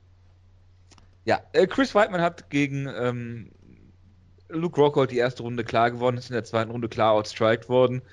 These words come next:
ähm, hat aber in der dritten Runde wieder zurück in den Kampf gefunden und, ähm, hat e-, einen, äh, taktischen Fehler gemacht,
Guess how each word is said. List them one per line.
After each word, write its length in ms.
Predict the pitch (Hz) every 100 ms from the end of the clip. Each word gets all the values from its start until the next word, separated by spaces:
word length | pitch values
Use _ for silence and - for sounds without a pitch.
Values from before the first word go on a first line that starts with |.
| - - - - - _ -
ähm, 560 | 120 120 120 120 101
hat 100 | 131
aber 160 | 151 135
in 60 | 127
der 80 |
dritten 260 | 127 156 139
Runde 240 | 143 139
wieder 160 | 123 135
zurück 240 | - 139
in 80 | 143
den 80 | 127
Kampf 240 | 127 139
gefunden 480 | - - 131 123 104
und, 500 | 87 120 120 107 - -
ähm, 360 | 110 113 107
hat 320 | 113 123 - -
e-, 60 |
einen, 760 | 67 95 - 117 156 170 156 151
äh, 160 | 92 113
taktischen 480 | 156 160 151 -
Fehler 320 | 127 151 156 139
gemacht, 580 | 135 131 139 - -